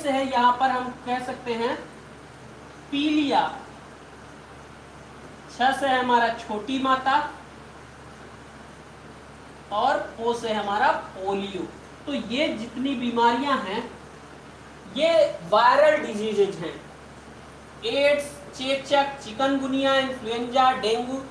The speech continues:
ट्राकोमा, मेनिंजाइटिस, खसरा, रेबीज, गलसुआ, पीलिया, छोटी माता और पोलियो।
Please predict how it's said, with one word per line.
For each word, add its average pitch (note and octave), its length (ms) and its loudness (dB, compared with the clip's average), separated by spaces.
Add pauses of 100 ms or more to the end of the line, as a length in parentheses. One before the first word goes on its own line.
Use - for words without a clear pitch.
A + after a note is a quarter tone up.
(340)
ट्राकोमा, B3+ 580 4
मेनिंजाइटिस, B3 880 2 (160)
खसरा, A3 440 4
रेबीज, A3 560 0
गलसुआ, A3+ 440 4 (120)
पीलिया, A#3+ 460 0
छोटी A#3 340 -4
माता A3+ 300 2
और B3 200 6 (380)
पोलियो। A#3+ 360 4